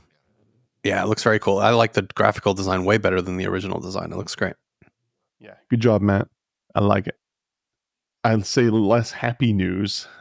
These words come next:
Speaker 2: Uh, Telerotor Podcast, the podcast known for its mix of shouting and shenanigans t-,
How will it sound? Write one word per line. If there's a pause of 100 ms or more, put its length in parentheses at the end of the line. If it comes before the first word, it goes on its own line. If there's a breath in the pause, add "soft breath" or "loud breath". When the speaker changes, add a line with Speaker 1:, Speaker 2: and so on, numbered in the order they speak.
Speaker 2:
Uh, (140)
Telerotor
Podcast, (140)
the
podcast
known
for
its
mix
of
shouting
and
shenanigans
t-,